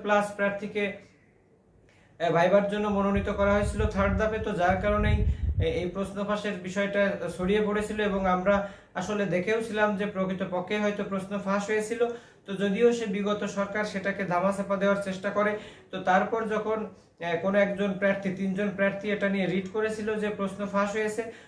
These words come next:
তো সেই তিনজন প্রার্থীকেই দেখা গেছে যে তারা রিটেনে, এ, উল্লেখ, উম, রিটেনে তারা কিন্তু পাস করতে পারেনি। তো যার কারণে এই বিষয়টা শেষ পর্যন্ত হাইকোর্টে ওঠে এবং হাইকোর্ট, এ,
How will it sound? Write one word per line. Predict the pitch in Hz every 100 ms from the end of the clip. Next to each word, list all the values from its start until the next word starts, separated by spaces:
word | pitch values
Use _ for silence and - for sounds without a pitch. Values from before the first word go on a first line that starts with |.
| - -
তো | 190
সেই | - 214 226
তিনজন | 233 226 214 240
প্রার্থীকেই | 233 208 202 226 226 220
দেখা | 190 190 196
গেছে | 208 214 208
যে | 208
তারা | 202 185 196
রিটেনে, | 190 190 196 208 190 - - - -
এ, | 180
উল্লেখ, | 185 190 202 196 - -
উম, | 160 165 165 165
রিটেনে | 175 202 202 202
তারা | 196
কিন্তু | 196 196 190 185
পাস | 190 -
করতে | 202 196
পারেনি। | 202 196 214 240 233 - - 202
তো | 190
যার | 190 196
কারণে | 214 220 220
এই | - 180 185
বিষয়টা | 185 185 202 202 202 208 196
শেষ | 190 190 -
পর্যন্ত | 196 185 190 196
হাইকোর্টে | 185 185 185 196 202
ওঠে | 208 214
এবং | 202 208
হাইকোর্ট, | 165 165 185 202 208 208 - -
এ, | 160